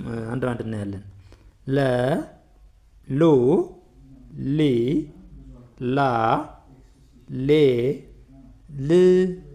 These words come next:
ሎ። እቺ ደግሞ ሰ ነች። ሰ፣ ሱ፣ ሲ፣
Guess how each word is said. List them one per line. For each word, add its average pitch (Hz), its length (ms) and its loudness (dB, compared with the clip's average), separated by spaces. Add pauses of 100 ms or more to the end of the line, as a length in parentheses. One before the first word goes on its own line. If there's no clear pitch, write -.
(480)
ሎ። 139 120 -2 (1900)
እቺ - 220 -20
ደግሞ 160 260 2
ሰ 156 180 0
ነች። 101 220 -6 (880)
ሰ፣ - 140 -12 (1300)
ሱ፣ - 140 -10 (1200)
ሲ፣ - 160 -10